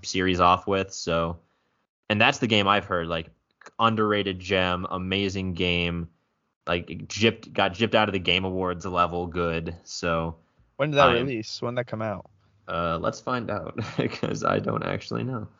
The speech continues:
Speaker 1: Uh, bu-, bu-, bu-, bu-, you got any, any input while I'm looking this up?
Speaker 2: Um, no, it sounds very intriguing. Uh, you kinda have me, like, I've,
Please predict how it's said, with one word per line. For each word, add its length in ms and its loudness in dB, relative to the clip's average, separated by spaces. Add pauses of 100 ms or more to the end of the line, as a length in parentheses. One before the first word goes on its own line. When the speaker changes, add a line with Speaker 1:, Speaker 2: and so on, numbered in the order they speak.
(760)
Speaker 1:
Uh, 320 -2
bu-, 140 -6
bu-, 200 -18
bu-, 160 -14
bu-, 880 -2 (340)
you 140 6
got 280 8
any, 440 0 (800)
any 180 8
input 640 4
while 240 6
I'm 100 2
looking 240 -2
this 220 -2
up? 400 2 (680)
Speaker 2:
Um, 680 2 (960)
no, 300 8
it 100 8
sounds 300 4
very 220 2
intriguing. 480 0
Uh, 40 2
you 120 0
kinda 240 2
have 140 6
me, 200 0
like, 360 4
I've, 320 6